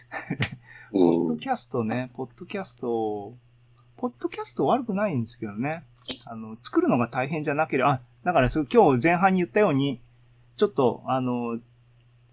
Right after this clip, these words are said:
Speaker 2: あれだな。編集の手間を手抜きして、でもコンテンツを発行する方向で、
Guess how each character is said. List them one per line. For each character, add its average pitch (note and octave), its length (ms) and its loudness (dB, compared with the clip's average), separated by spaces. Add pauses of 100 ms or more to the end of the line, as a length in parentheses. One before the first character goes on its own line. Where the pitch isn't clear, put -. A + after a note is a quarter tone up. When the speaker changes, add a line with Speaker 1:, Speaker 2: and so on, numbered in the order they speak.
Speaker 2:
あ - 100 -2
れ B2 80 2
だ C3+ 100 -2
な。 E3+ 200 -6 (280)
編 A#3 300 6
集 A#3 440 4
の A3+ 140 4
手 A3+ 140 0
間 A3 220 4
を B2+ 100 2
手 G#3 220 2
抜 A3+ 160 4
き B3+ 240 -4
し - 200 -8 (220)
て、 D4 300 2
で G3+ 140 2
も D#3 120 4
コ E3+ 160 -2
ン F3 100 -6
テ F3+ 120 0
ン E3 40 -4
ツ D#3+ 120 -2
を D#3 60 0
発 C#3+ 260 -6
行 D#3 140 -2
す D#3 140 -4
る D3 100 -4
方 C#3+ 180 -2
向 C#3+ 240 -4
で、 C#3 240 0